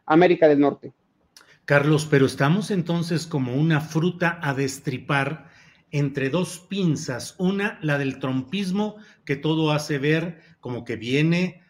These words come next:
Speaker 2: por un nuevo periodo electoral, y que la, el adversario sería un Biden de centro corriéndose a las posiciones injerencistas por necesidades electorales, pues evidentemente vamos a quedar en medio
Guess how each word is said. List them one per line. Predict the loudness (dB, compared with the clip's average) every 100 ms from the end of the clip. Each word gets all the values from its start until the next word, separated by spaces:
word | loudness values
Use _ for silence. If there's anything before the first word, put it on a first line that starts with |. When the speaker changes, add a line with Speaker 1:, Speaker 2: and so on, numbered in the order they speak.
| _ _
Speaker 2:
por | -6 -6 -4 -6 -4
un | -2 0
nuevo | 0 -2 -4
periodo | -6 -6 -4 -4 -8 -10
electoral, | -10 -10 -10 -6 -2 -2 -4 -12 _ _
y | -8 -4
que | -2
la, | 0 0 -2 -4
el | -4 -4
adversario | -4 -4 -6 -4 -2 -2
sería | -4 -4 -2 -2 -4 -10 _
un | 0 2 2
Biden | 2 0 0 -2 -4 -10 _ _
de | -6 -4
centro | -4 -2 -2 -2 -4 -10
corriéndose | -8 -10 -4 -2 0 -2 -4
a | -10
las | -14 -16
posiciones | -20 -20 -10 -6 -6 -8
injerencistas | -14 -18 -18 -16 -12 -12 -12 -18 -18 _ -20 _
por | 0 2
necesidades | 0 -2 -6 -6 -4 -4 -4
electorales, | -8 -8 -8 -4 -4 -6 -10 _ _
pues | -10 -8
evidentemente | -8 -8 -8 -6 -6 -6
vamos | -6 -6
a | -8
quedar | -10 -10 -10
en | -10 -6
medio | -2 0 -2 -4